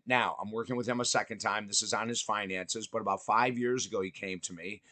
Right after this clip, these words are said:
and he was so in love. He met this woman, so in love, and she was doing everything for him.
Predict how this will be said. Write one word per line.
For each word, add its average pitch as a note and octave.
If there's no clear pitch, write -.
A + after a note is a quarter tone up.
and A2+
he C3
was B2
so B2+
in C3+
love. G#2
He G#2+
met G#2+
this C3
woman, G#2+
so A#2
in B2
love, A2
and A2
she D3+
was D#3
doing D3
everything A#2
for F2+
him. F2+